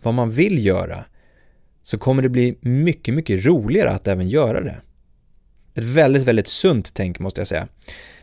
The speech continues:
Vi pratade vidare också om skillnaden mellan att, att ha mycket att göra eller att ha jobbiga saker att göra. Och hur kan man jobba med det här då, relaterat till stress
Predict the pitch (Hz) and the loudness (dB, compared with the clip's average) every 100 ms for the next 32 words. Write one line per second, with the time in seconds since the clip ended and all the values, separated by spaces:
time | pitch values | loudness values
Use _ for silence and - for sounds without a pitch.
0 | _ 123 139 165 156 143 131 127 127 123 | _ 0 2 4 4 4 4 4 4 2
1 | 120 127 117 113 104 117 110 110 110 - | 0 0 4 4 2 0 2 0 -2 0
2 | 156 127 175 170 113 110 - - 110 - | 0 2 2 2 2 0 -4 -8 -8 -8
3 | - - 113 104 120 160 - - 202 196 | -12 -4 0 0 0 -2 -4 -4 -2 -2
4 | - 113 90 87 98 - - - 107 113 | 0 -2 0 -6 -8 -14 -20 -4 0 0
5 | - 101 101 135 117 101 - 175 101 - | 0 -2 0 -2 -2 -6 2 2 2 -4
6 | - - - 87 - 87 - - - - | -12 -4 0 0 -2 -8 -6 -8 -8 -10
7 | _ _ - - - _ - 117 139 151 | _ _ -20 -20 -20 _ -6 0 4 4
8 | 139 135 135 135 117 120 117 113 113 107 | 2 0 2 2 4 2 2 2 2 0
9 | - - 120 139 156 120 92 90 110 120 | -4 -4 -2 0 2 2 2 0 0 0
10 | 113 147 139 110 - - 117 107 - - | 0 0 2 0 -4 -6 -6 -2 -4 0
11 | 170 127 - - - | -2 0 -4 -6 -10